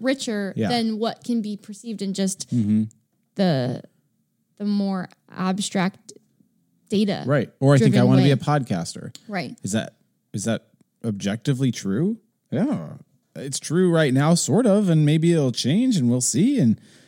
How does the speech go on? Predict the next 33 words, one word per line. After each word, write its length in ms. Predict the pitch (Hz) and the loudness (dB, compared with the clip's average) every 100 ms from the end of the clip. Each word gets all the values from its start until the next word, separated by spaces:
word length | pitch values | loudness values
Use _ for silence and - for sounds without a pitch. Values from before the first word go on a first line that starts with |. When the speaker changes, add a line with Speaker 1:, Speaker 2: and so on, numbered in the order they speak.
| _ | _
Speaker 2:
it 180 | - 117 | -4 -2
is, 240 | 110 156 131 | 0 0 -2
it's 200 | 101 - | -8 -4
dynamic. 640 | 123 160 302 320 95 - _ - | 0 2 2 0 -4 -10 _ -6
Speaker 1:
It's 100 | - | 2
Speaker 2:
you 40 | 233 | 4
know? 60 | |
Speaker 1:
dynamic. 320 | 220 233 214 - | 6 4 2 0
Everything 380 | 220 233 240 | 2 4 6
is 80 | 233 | 4
Speaker 2:
Yeah. 100 | 208 | 4
Speaker 1:
dynamic. 340 | 208 202 190 - - - - | 4 2 -2 -4 -12 -20 -8
Right. 240 | 247 294 - | 0 2 2
Well, 140 | 320 | 2
and 120 | 302 294 | 2 4
I 80 | |
mean, 180 | 285 277 | 4 4
this 200 | 269 269 | 4 2
is, 380 | 294 254 - - 480 _ _ _ _ _ - | 2 0 -2 -4 -10 _ _ _ _ _ -2
I, 120 | 240 | 0
I 140 | 247 | 2
have 160 | 262 269 | 2 2
a 60 | 269 | 0
quote 240 | 240 208 | -2 -2
to 80 | 240 | -2
read 140 | 208 | 0
in 100 | 208 | 0
a 40 | 202 | 0
second, 380 | 208 208 208 208 | 0 0 0 0
but 140 | 214 | 0
it 140 | 226 | 0
is 260 | - 240 220 | 0 -2 -2
saying, 400 | 247 226 214 208 | -2 0 0 -2